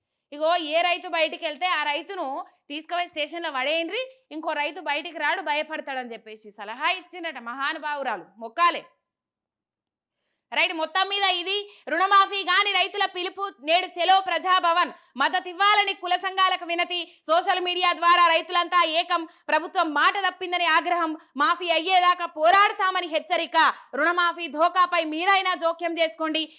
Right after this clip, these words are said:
గవర్నర్కు, ఆ, గవర్నర్కు నిన్నెల రైతుల లేఖలు అని చెప్పేసి ఇక్కడ వార్త కనబడతా ఉన్నది. మొత్తం మీద గవర్నర్కు లేఖ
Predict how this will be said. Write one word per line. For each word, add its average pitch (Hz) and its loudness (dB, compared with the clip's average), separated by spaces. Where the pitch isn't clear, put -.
గవర్నర్కు, 311 0
ఆ, 254 4
గవర్నర్కు 359 0
నిన్నెల 349 0
రైతుల 320 0
లేఖలు 320 2
అని 311 -4
చెప్పేసి 302 -4
ఇక్కడ 285 -2
వార్త 285 0
కనబడతా 269 -6
ఉన్నది. 277 -8
మొత్తం 262 -8
మీద 302 -2
గవర్నర్కు 359 -2
లేఖ 330 -2